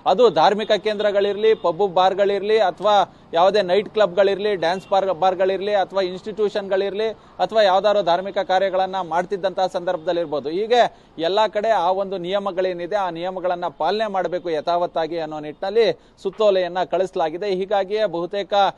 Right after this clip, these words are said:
ಎಲ್ಲಾ ಕಡೆ ನೋಟಿಸ್ಗಳನ್ನ ಕೊಡುವ ಕೆಲಸಗಳನ್ನ ಮಾಡ್ಲಾಗ್ತಿದೆ. ಅದು ಮಸೀದಿಗಳಿರ್ಬೋದು, ಮಂದಿರಗಳಿರ್ಬೋದು, ಚರ್ಚ್ಗಳಿರ್ಬೋದು, ಪಬ್ ಬಾರ್ಗಳಿರ್ಬೋದು, ಯಾರು ಈ ಒಂದು ನಿಯಮಗಳನ್ನ ಉಲ್ಲಂಘನೆ ಮಾಡ್ತಿದ್ದಾರೋ,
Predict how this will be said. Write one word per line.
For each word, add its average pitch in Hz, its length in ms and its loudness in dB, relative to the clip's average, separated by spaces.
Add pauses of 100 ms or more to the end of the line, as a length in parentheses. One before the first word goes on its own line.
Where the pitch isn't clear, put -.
(180)
ಎಲ್ಲಾ 180 240 0
ಕಡೆ 185 220 0
ನೋಟಿಸ್ಗಳನ್ನ 175 600 -6
ಕೊಡುವ 170 280 -6
ಕೆಲಸಗಳನ್ನ 165 580 -6
ಮಾಡ್ಲಾಗ್ತಿದೆ. 165 600 -4
ಅದು 170 220 -2
ಮಸೀದಿಗಳಿರ್ಬೋದು, 170 800 -6
ಮಂದಿರಗಳಿರ್ಬೋದು, 160 880 -6
ಚರ್ಚ್ಗಳಿರ್ಬೋದು, 170 920 -4 (280)
ಪಬ್ 175 280 0
ಬಾರ್ಗಳಿರ್ಬೋದು, 175 760 2
ಯಾರು 185 520 0
ಈ 165 200 -8
ಒಂದು 185 240 -4
ನಿಯಮಗಳನ್ನ 180 580 -4 (440)
ಉಲ್ಲಂಘನೆ 202 440 2
ಮಾಡ್ತಿದ್ದಾರೋ, 160 720 0